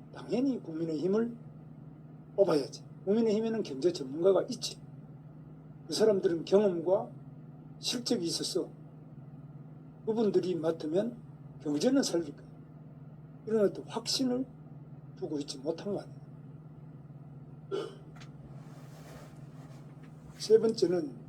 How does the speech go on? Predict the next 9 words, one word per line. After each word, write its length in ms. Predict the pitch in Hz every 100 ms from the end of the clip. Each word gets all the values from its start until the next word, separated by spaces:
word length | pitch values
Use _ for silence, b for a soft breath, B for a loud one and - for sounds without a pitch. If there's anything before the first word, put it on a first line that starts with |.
| - - - - - - - - - - - - - - - - - - -
외교 300 | 185 226 214
안보에 380 | 240 254 214 175
대해서도 420 | 165 151 190 165
마찬가지로 720 | 117 - 151 165 147 127 190 -
지금 320 | - 151 143 139
핵무기와 760 | 220 208 202 170 170 139 127 - - - - - - - - - - -
한미동맹 680 | 190 190 170 143 139 139 131 - - - - -
여러 160 | 147 147
가지 320 | 170 165